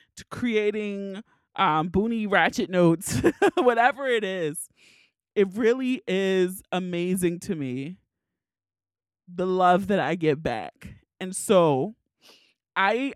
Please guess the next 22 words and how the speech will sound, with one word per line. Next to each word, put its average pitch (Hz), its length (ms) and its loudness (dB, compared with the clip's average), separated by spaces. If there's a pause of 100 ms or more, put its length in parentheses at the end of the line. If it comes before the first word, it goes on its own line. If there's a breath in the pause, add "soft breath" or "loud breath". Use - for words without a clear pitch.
I 196 280 4
am 247 160 0
thank-, 185 300 -4
I, 202 120 2 (200)
I 233 100 6
would 262 160 4
love 226 320 2
to 262 140 -6
grow 180 220 0
my 143 140 -4
numbers 143 440 -8
more, 151 320 -8 (1160)
but 165 640 -2 (540)
I 185 140 4
really 202 460 2
do 185 840 0 (120)
appreciate 175 1080 -8 (640)
every 202 320 0
single 170 360 -8
one 156 200 -6
of 165 160 -10
you. 131 280 -8